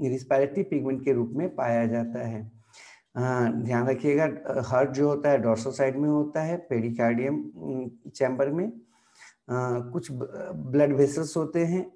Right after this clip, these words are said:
और ब्लड साइनसेस होता है। एक्सक्रीटरी सिस्टम जो होता है well डेवलप होता है, और इसमें एक्सक्रीशन जो होता है कुछ एक स्ट्रक्चर्स के से होता है जो निम्नलिखित हैं।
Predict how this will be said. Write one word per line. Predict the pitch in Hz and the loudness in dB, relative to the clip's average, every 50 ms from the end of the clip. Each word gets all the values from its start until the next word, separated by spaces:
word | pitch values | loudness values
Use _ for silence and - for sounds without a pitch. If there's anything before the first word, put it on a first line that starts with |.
| - | -2
और | - 127 120 117 | 0 2 2 2
ब्लड | 113 120 123 135 139 139 139 | 2 2 4 6 6 6 4
साइनसेस | - - 113 117 117 117 117 117 120 110 107 - | 4 2 4 4 4 4 2 2 -2 -4 -6 -8
होता | 123 117 117 - 120 117 117 | -10 -12 -10 -8 -8 -6 -6
है। | 117 113 117 117 - _ _ _ _ _ _ _ _ _ _ _ - | -6 -8 -10 -14 -20 _ _ _ _ _ _ _ _ _ _ _ -4
एक्सक्रीटरी | 147 147 147 - 175 170 170 226 | -4 -4 0 0 0 0 2 0
सिस्टम | 226 - - 196 - - - 190 190 | 0 0 0 -2 -2 -2 0 0 2
जो | 165 170 156 | 2 2 2
होता | 151 151 151 160 165 | 2 0 0 0 2
है | 170 165 | 2 2
well | 151 127 127 131 143 151 | 2 4 4 4 4 4
डेवलप | 151 156 147 165 170 165 - - | 2 2 2 0 0 -2 -2 -4
होता | 139 127 - - 139 135 | -4 -2 0 0 2 2
है, | 127 113 110 127 - - - - - - _ _ - | 2 0 0 -2 -2 -6 -10 -16 -20 -20 _ _ 0
और | 139 151 156 143 - - - | 2 2 2 2 0 -4 -10
इसमें | 170 - - 180 196 | -8 -2 0 2 2
एक्सक्रीशन | 196 180 - - - 156 147 - - 196 208 | 2 2 0 -4 -6 -6 -2 -2 0 0 2
जो | 185 185 165 | 4 4 4
होता | 151 151 151 151 156 151 | 2 2 0 2 2 2
है | 139 123 131 156 170 - - - - _ _ _ | 4 4 2 0 0 -4 -10 -16 -20 _ _ _
कुछ | 165 147 143 - | -6 -6 0 4
एक | 175 185 185 - | 4 4 4 4
स्ट्रक्चर्स | 165 - - - 165 147 151 - 170 165 165 - | 0 -2 -2 -2 -4 -4 -2 -4 -4 -6 -6 -6
के | - - 165 | -4 -4 -4
से | 156 - - 160 | -4 -4 -4 -2
होता | 156 147 143 139 139 147 151 | 0 2 2 0 2 2 2
है | 143 139 131 131 147 175 165 - - - _ _ _ _ _ - | 4 4 4 2 2 0 -4 -8 -14 -20 _ _ _ _ _ -2
जो | 131 156 170 175 180 - - - | 2 6 6 6 6 4 2 4
निम्नलिखित | 147 151 147 147 151 151 156 156 151 151 151 151 190 180 - - | 6 8 8 10 8 8 8 8 6 6 6 4 2 0 0 -2
हैं। | 123 160 165 180 | -2 -2 0 0